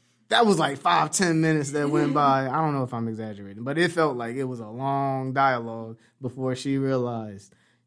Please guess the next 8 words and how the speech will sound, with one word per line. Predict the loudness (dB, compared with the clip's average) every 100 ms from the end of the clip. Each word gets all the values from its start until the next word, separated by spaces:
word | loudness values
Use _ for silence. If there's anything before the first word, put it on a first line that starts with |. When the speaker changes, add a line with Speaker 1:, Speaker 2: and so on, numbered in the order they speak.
| -8
Speaker 1:
she | -4 -2
just | -2 -4
standing | -2 0 0 -2
there, | -2 -2 -2 -4 -8 -16 _ _ _ _ _ _ _ _ _
no | -4 0 0
clothes | 2 0 0
Speaker 2:
Naked. | -6
Speaker 1:
on. | -14